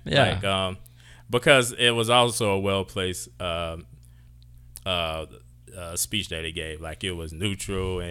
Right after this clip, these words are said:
Speaker 2: ain't take no
Speaker 1: Mm-hmm.
Speaker 2: sides on it. So, um,
Speaker 1: Which is what he had needed to do.
Speaker 2: that's what it's at. But he needed to do that to appease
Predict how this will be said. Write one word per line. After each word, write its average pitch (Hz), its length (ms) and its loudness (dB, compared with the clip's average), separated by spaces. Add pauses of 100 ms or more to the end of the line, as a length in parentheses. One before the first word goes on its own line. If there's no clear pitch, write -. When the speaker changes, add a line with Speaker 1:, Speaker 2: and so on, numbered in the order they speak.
Speaker 2:
ain't 85 100 -12
take - 140 -4
no 120 220 0
Speaker 1:
Mm-hmm. 120 100 -2
Speaker 2:
sides 82 340 -8
on 82 180 -16
it. 80 80 -20 (400)
So, 87 440 -8
um, 87 180 -2
Speaker 1:
Which 120 200 0
is 113 280 -6
what 110 240 -2
he 110 360 -2
had 107 220 0
needed 123 300 0 (200)
to 101 60 2
do. 98 120 2
Speaker 2:
that's 104 220 2
what 117 120 4
it's 107 160 0
at. 120 200 2
But 95 100 0
he 110 160 2
needed 107 280 2
to 101 80 -2
do 104 180 -2
that 117 260 4
to 98 180 -2
appease 92 600 -2